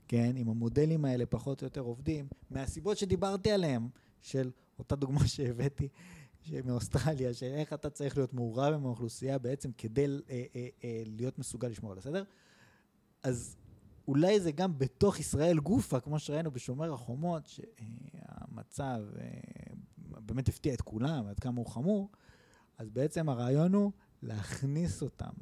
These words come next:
לתוך המערכת השלטונית, כדי שהם ירגישו חלק מהשלטון, כדי שיהיה להם דיאלוג עם השלטון, בדמותו של מנסור עבאס, שהוא מגיע לאיזה שהם הסדרים,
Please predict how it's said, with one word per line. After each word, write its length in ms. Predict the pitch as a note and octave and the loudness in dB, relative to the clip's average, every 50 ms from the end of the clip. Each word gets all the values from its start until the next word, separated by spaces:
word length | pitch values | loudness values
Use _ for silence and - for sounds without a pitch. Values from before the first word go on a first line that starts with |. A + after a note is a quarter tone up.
| - - | -12 -12
לתוך 380 | - - - C#3+ C#3+ C#3 C3 D3+ | -10 -4 0 0 0 0 0 -4
המערכת 460 | C#3+ C3+ B2+ B2 C3 C3+ B2 - - | -4 -4 -4 -4 -4 -4 -6 -6 -8
השלטונית, 840 | G#2 - - G#2 - - - G#2+ A2+ C3+ E3+ G3+ G#3+ - - - - - _ _ _ _ _ _ _ _ _ _ _ _ _ _ _ - - _ _ _ - | -10 -8 -10 -10 -8 -8 -6 -4 0 2 2 2 2 0 -4 -12 -14 -14 _ _ _ _ _ _ _ _ _ _ _ _ _ _ _ -20 -20 _ _ _ -12
כדי 260 | A#2 G#2+ A2+ B2+ C3 | -8 -2 0 0 0
שהם 920 | - - - C#3+ C#3 D3 D3 - _ _ _ _ _ - C3 B2 B2 B2 | 0 -2 -4 -2 -2 -2 -4 -6 _ _ _ _ _ -4 -4 -2 -2 0
ירגישו 500 | B2+ B2 A2+ A2+ B2 C3+ D#3+ D#3+ E3+ E3 | 0 0 0 -2 0 0 0 0 0 -2
חלק 220 | - F3+ F3 E3+ E3+ | -4 -4 -6 -6 -6
מהשלטון, 560 | E3 E3+ D3+ - F#3 F3 - - E3+ E3 F3+ - | -6 -6 -6 -6 -8 -10 -8 -6 -6 -6 -6 -8
כדי 180 | - A2+ A2+ A2+ | -8 -6 -6 -4
שיהיה 160 | - B2+ B2 | -2 0 2
להם 140 | B2 B2 A#2+ | 2 2 2
דיאלוג 460 | A2+ A#2 A#2 A2 G2 G#2 B2 D3 D#3+ F3 | 4 2 2 2 2 0 0 0 0 0
עם 120 | F3+ F3 | -2 -2
השלטון, 560 | E3 - F3 D#3+ D3+ D3 E3+ E3+ E3+ F3 F3+ F#3 - - - - | -2 -4 -4 -6 -4 -2 -2 -2 -2 -2 -4 -8 -10 -14 -14 -10
בדמותו 500 | A2 G#2+ A2 G#2+ - - G#2+ - - B2 | -8 -6 -6 -8 -8 -14 -12 -8 -8 -8
של 100 | - A#2+ | -8 -8
מנסור 320 | A2 G2+ F#2+ G2+ - A2 G2 | -8 -8 -8 -6 -6 -6 -6
עבאס, 420 | G#2 A#2+ D3 E3 D#3+ - - - _ - - - - - _ _ | -6 -8 -6 -8 -8 -8 -12 -20 _ -20 -20 -20 -20 -20 _ _
שהוא 180 | - G2+ G#2+ | -12 -6 -2
מגיע 280 | A2 A#2 B2 D3 D#3+ D3 | 0 0 2 2 2 2
לאיזה 240 | C#3 C3+ C3+ B2 A#2 | 2 0 -2 -2 -2
שהם 200 | - C3 B2 B2 | -2 -2 0 2
הסדרים, 600 | A2+ - - - A#2+ A#2 B2+ E3+ G#3 A3+ G#3+ | 2 0 2 0 0 2 4 4 6 6 4